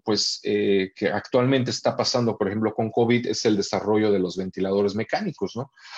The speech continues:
Donde se piensa, eh, que el desarrollar, por ejemplo, un, un, un dispositivo como un ventilador mecánico es, es, es tener el prototipo, tener una impresora tres D,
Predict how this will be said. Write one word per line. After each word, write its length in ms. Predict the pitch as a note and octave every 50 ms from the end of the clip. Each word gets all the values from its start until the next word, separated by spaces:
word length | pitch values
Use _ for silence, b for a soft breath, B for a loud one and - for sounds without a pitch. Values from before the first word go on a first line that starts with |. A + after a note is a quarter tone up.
| B B B B _
Donde 920 | - B2 A2+ G#2+ G#2 G#2 G#2 G#2 G2+ G#2+ G#2+ G#2+ G#2 G2+ G2+ G#2+ G#2+ - - _ _ _ _ _ _ _ _ - -
se 220 | - - - B2+ B2
piensa, 680 | B2+ C#3+ C#3+ D3+ D3+ D3 C3+ - - B2 A#2 A#2+ A#2+ B B B B B B B B B -
eh, 540 | - C#3 B2 A#2 A2+ A2 A2 A2 G#2+ G#2+ -
que 60 | - A#2
el 80 | G#2+
desarrollar, 520 | G#2+ G#2 - B2+ G#2+ A2 A2 A#2+ B2 B2 -
por 120 | C3+ B2
ejemplo, 380 | A2+ B2 B2 A#2 - B2 A2+ A2
un, 420 | G#2 - - A#2+ B2 B2 B2 A#2+
un, 260 | B2 C3+ C3 B2 B2+ B2 -
un 160 | C3+ C3+ C#3+
dispositivo 720 | C#3+ C#3 - - D#3 - - G#2 - D3+ F#3 G#3 F3+ -
como 160 | - A#2 A#2
un 80 | B2 B2
ventilador 500 | A#2 A2+ - - F#2+ G2+ G2+ G#2 G#2+ A2
mecánico 540 | A2+ G#2 - - G#2+ G#2 G#2+ - - A2+ A2
es, 120 | A2 - A2+
es, 400 | G#2+ G2+ - - A2 - - -
es 120 | A#2+ -
tener 240 | - C3 A#2+ B2 B2+
el 120 | C3 B2
prototipo, 580 | B2+ G#2+ G#2 - G#2 - - - F3 - - -
tener 200 | - A2+ G#2+ A2+
una 120 | A#2 A#2
impresora 460 | A2+ G#2 - G2 - - A#2 G#2+ G2+ -
tres 220 | A2+ A2 G#2+ A2+
D, 400 | C3+ D#3+ E3+ E3+ E3+ E3 E3 E3